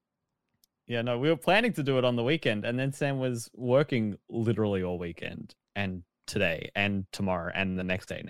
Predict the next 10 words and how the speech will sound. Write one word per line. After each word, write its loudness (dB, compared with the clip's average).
now. -8
So, -2
like, 2
it's -8
just, -4
like, -4
I, 2
I 2
don't -6
know. -12